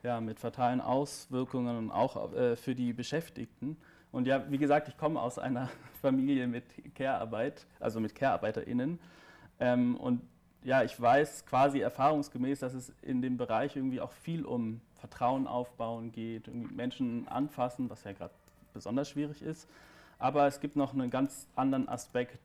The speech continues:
der, den man jetzt nicht so quantifizieren kann oder ganz rational, ähm, eben mit Minuten bez-, äh, so beziffern kann. Äh, mal vielleicht zu diesem Aspekt eine Frage. Und da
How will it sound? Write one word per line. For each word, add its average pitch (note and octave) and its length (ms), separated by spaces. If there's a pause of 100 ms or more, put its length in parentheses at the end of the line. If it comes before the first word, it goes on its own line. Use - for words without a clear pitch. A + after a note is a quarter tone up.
der, A2 260
den A#2 220
man A2+ 120
jetzt A2+ 180
nicht C#3 140
so A2+ 140
quantifizieren C3 800
kann A#2+ 320
oder A2+ 220
ganz A2+ 240
rational, A#2+ 800
ähm, A#2 380
eben A2+ 440 (720)
mit - 280
Minuten C3 480
bez-, - 260
äh, A#2+ 340
so A2+ 160
beziffern C3 500
kann. D#3 280 (600)
Äh, C#3 60
mal C#3 340
vielleicht C#3+ 280
zu C#3+ 100
diesem C#3+ 300
Aspekt - 500
eine A#2+ 220
Frage. A2 500
Und G#2+ 180
da B2 280